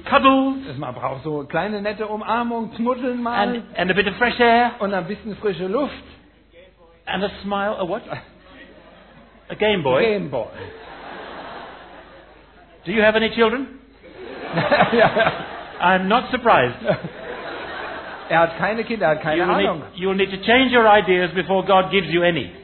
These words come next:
Speaker 2: Also, du musst deine ganzen, gan-, Gedanken verändern, bevor dir Gott überhaupt welche schenkt. Den Gameboy wolltest du für dich haben.
Speaker 1: You have a wife.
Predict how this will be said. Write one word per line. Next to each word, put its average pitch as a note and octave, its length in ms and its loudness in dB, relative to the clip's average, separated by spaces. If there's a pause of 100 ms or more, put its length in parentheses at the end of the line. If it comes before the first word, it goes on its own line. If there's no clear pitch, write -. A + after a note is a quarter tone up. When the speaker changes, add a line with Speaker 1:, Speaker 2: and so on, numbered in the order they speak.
(120)
Speaker 2:
Also, F3 280 0 (720)
du G#3 80 -2
musst G#3+ 180 -2
deine F#3+ 200 2
ganzen, A3 340 -2
gan-, G#3+ 240 4 (100)
Gedanken G3+ 500 -2
verändern, F#3 380 -2
bevor E3 280 -2
dir D#3+ 140 -2
Gott E3+ 200 -2
überhaupt F3 360 -2
welche D#3+ 180 -4
schenkt. D#3+ 200 -6
Den D3+ 100 -6
Gameboy D3+ 360 -2
wolltest D#3 220 -6
du D#3 40 -8
für F3+ 80 -4
dich C4 200 -8
haben. D3 140 0
Speaker 1:
You G#3 60 4
have A#3 140 6
a A3+ 80 6
wife. A3 240 8